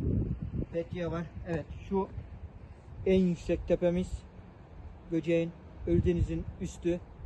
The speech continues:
Babadağ Tepesi. Yani arkadaşlar, burası cennet, bir harika yerler yani. Ee, doğayla baş başa. Şöyle kedilerimiz de var arkadaşlar. Evet,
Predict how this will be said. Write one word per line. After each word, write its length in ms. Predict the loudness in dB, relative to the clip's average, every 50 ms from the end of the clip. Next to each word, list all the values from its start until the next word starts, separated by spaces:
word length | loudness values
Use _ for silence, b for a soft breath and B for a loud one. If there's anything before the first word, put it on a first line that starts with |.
| -2 -2 -2 -2 -2 -4 -6 -6 -4 0 0 2 2 2
Babadağ 380 | 4 4 4 6 6 6 4
Tepesi. 500 | 4 4 4 4 2 2 2 0 -2 -2 -4 -6 -6 -4 -4 -4 -4 -4 -6 -6 -6 -6 -4 -4 -4 -4 -4 -4 -6 -4 -2 0 2
Yani 300 | 2 4 4 4 4 4
arkadaşlar, 520 | 4 0 0 2 2 2 4 4 4 4 2 2 4
burası 420 | 6 8 8 8 8 8 8 6 6 4 2 0 0 0 0 0 2 2 2 2 4 4 4 4 4
cennet, 400 | 6 6 8 8 8 6 4 2
bir 120 | 2 2 4
harika 480 | 4 4 4 4 2 2 0 0 -2 -2 -4 -4 -4 -4 -6 -6 -8 -6 -4 0
yerler 340 | 2 2 2 4 2 2
yani. 340 | 2 2 0 0 0 -2 -4 -8 -12 -16 -18 -18 -18 -18 -18 -16 -16 -16 -16 -16 -16 -16 -16 -16 -16 -16 -14 -12 -10 -6
Ee, 40 | -2 2 4 4 6 6 4 4 6
doğayla 460 | 8 10 12 12 12 12 10 8 6 2 0 -2 -2 2
baş 220 | 2 2 2 2 0
başa. 300 | -2 0 2 0 0 -2 -4 -10 -10
Şöyle 360 | 0 4 4 6 6 4 2 0 -2 -6 -8 -6 -4 -4 -4 -2 -4 0 6
kedilerimiz 460 | 8 10 10 12 10 10 12 10 10 10
de 60 | 10
var 100 | 8 8
arkadaşlar. 480 | 6 4 2 0 0 0 -2 -4 -4 -4 -4 -6 -6 -6 -4 -4 -4 -4 -6 -10 -16 -14 -12 -10 -8 -6 -4 -2
Evet, 140 | -4 -4